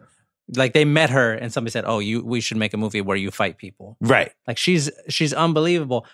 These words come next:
Speaker 1: I have a list of some of the stuff that we've seen Letty do in the Fast and the Furious universe. In the first
Speaker 2: What's
Speaker 1: one, we see her. She
Speaker 2: what
Speaker 1: knocks a guy out with a single punch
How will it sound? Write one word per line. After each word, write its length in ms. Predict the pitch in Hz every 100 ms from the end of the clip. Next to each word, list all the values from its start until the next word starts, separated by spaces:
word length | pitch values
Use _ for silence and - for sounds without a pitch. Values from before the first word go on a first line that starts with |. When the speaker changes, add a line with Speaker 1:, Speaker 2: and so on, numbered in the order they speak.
| _
Speaker 1:
I 100 | 139
have 120 | 151 147
a 40 |
list 440 | 131 151 147 - 139
of 120 | 127
some 140 | 147
of 60 | 139
the 80 | 131
stuff 220 | - 131
that 120 | 127
we've 140 | 127 123
seen 200 | 135 123
Letty 220 | 123 117
do 360 | 123 120 113 - _ _ _ _ _
in 260 | 139 131 127
the 180 | 127 113
Fast 300 | 131 123 127
and 80 | 120
the 60 |
Furious 280 | 127 120 107
universe. 460 | 120 101 98 - -
In 120 | 143
the 80 | 147
first 240 | 175 170
Speaker 2:
What's 80 | 147
Speaker 1:
one, 20 |
we 60 | 139
see 100 | 151
her. 100 | 135 - -
She 140 | 156
Speaker 2:
what 40 |
Speaker 1:
knocks 260 | 151 147 -
a 40 |
guy 180 | 131 127
out 160 | 120 120
with 140 | 117
a 60 | 117
single 260 | - 135 127
punch 480 | 123 120 - -